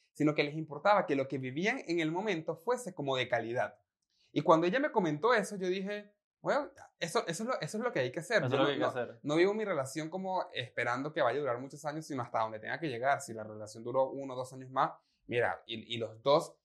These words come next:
Speaker 1: fuimos felices hasta, hasta ese momento, pero después
Speaker 2: Sí.
Speaker 1: dejamos de ser felices, eso tiene que acabarse por muy doloroso que sea.
Speaker 2: No, totalmente,
Speaker 1: Como
Speaker 2: o sea,
Speaker 1: que
Speaker 2: si terminamos este podcast, ya no, ya no, pues.
Speaker 1: <laughs> Como que si saliendo del podcast nosotros decidimos separarnos de...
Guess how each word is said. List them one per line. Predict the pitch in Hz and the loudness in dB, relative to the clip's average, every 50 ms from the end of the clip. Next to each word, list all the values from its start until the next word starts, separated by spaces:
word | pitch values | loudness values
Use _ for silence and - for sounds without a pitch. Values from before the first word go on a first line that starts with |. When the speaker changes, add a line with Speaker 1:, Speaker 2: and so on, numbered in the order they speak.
| _ _ _ _ | _ _ _ _
Speaker 1:
fuimos | - 143 170 180 175 | 2 4 4 4 2
felices | - 139 127 123 127 165 | 0 -4 -4 -2 2 2
hasta, | 156 160 151 147 135 131 - _ | 2 2 0 -6 -12 -14 -8 _
hasta | 127 127 - 120 | -8 -4 -2 -4
ese | 117 - 170 | -4 -2 -2
momento, | 156 135 143 151 143 123 107 117 110 | -2 0 0 0 -2 -2 -4 -6 -6
pero | 117 113 110 110 | -4 -4 -4 -4
después | 110 104 - - _ 143 139 127 - - - | -6 -8 -10 -10 _ 2 2 2 2 -6 -6
Speaker 2:
Sí. | 139 123 110 104 95 95 - _ _ _ _ _ _ | -4 -4 -4 -4 -6 -8 -14 _ _ _ _ _ _
Speaker 1:
dejamos | - 131 123 120 117 123 160 170 | -4 -4 -2 0 0 0 0 0
de | 151 | 0
ser | - 120 120 | -2 -6 -6
felices, | - 139 147 160 160 165 185 185 - _ _ _ _ _ _ - | -4 0 0 0 0 0 -4 -8 -8 _ _ _ _ _ _ -10
eso | 113 113 139 | -8 -6 0
tiene | 139 165 175 190 | 0 0 2 2
que | 208 | 2
acabarse | 196 135 120 113 123 139 - 196 190 | 4 4 6 6 6 4 4 0 -6
por | 160 143 120 113 | -6 -6 -6 -4
muy | 113 113 117 120 | -4 -6 -6 -4
doloroso | 143 165 165 143 123 - - 185 - | -4 0 0 0 0 0 -4 -8 -12
que | - 117 | -14 -8
sea. | - 127 113 101 - - _ _ _ | -4 -4 -4 -4 -6 -12 _ _ _
Speaker 2:
No, | 120 120 120 | -2 -2 0
totalmente, | 120 107 104 98 98 123 131 | 4 4 4 4 4 2 2
Speaker 1:
Como | 117 110 | 2 2
Speaker 2:
o | 104 | 6
sea, | 117 113 113 104 92 107 | 8 10 10 10 8 6
Speaker 1:
que | 107 - - _ _ _ _ _ _ _ | 0 -8 -12 _ _ _ _ _ _ _
Speaker 2:
si | _ - 117 | _ 0 2
terminamos | 117 113 113 110 110 107 104 | 2 2 2 0 0 0 2
este | - 139 | 2 6
podcast, | - 151 151 151 151 - 107 101 110 | 10 10 10 10 10 4 2 4 6
ya | 110 104 107 | 6 6 6
no, | 117 120 123 139 170 208 233 - - | 6 8 8 8 8 8 4 -2 -10
ya | 120 117 101 113 104 | -10 8 12 12 12
no, | 104 110 143 185 160 - | 12 12 12 12 12 12
pues. | - 110 - 233 | 10 6 6 6
Speaker 1:
<laughs> | - - - 196 190 - 180 165 - - - - 311 427 466 466 440 453 453 | 6 4 4 -2 -4 -4 -6 -8 -8 -8 -4 4 8 10 10 10 10 8 6
Como | - 175 175 | 8 8 8
que | 175 190 | 6 4
si | 185 180 | 6 6
saliendo | 196 175 175 175 175 214 | 6 8 8 6 4 4
del | 262 254 - - | 2 2 0 2
podcast | 254 233 - 175 160 180 | 2 4 4 6 4 4
nosotros | 165 139 143 175 214 | 4 4 6 6 6
decidimos | 202 - 196 180 196 208 214 | 6 6 2 0 0 -2 -4
separarnos | 226 185 160 143 147 160 190 214 220 | 0 2 6 6 6 6 6 4 2
de... | 220 214 | 0 0